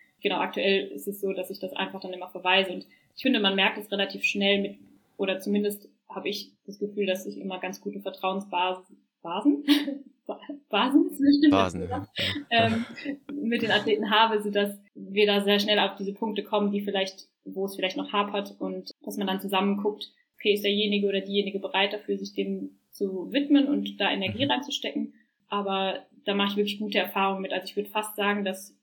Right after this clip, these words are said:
Speaker 1: ein Drittel bis die Hälfte der Athleten und Athletinnen, die ich gerade betreue, sich da irgendwie noch Hilfe nehmen.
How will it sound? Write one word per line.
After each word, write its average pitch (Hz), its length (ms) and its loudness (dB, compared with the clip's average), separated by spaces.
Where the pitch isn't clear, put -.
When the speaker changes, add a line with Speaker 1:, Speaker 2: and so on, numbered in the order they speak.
Speaker 1:
ein 208 120 0
Drittel 240 440 0
bis 202 180 -2
die - 140 -6
Hälfte 214 460 2
der 196 160 4
Athleten 202 500 0
und 196 140 -2
Athletinnen, 202 520 -4
die 196 60 -8
ich - 140 -12
gerade 190 200 -4
betreue, 190 720 -2
sich 202 140 -8
da 190 120 0
irgendwie 202 340 -2
noch 190 120 -8
Hilfe 202 260 0
nehmen. 190 500 -6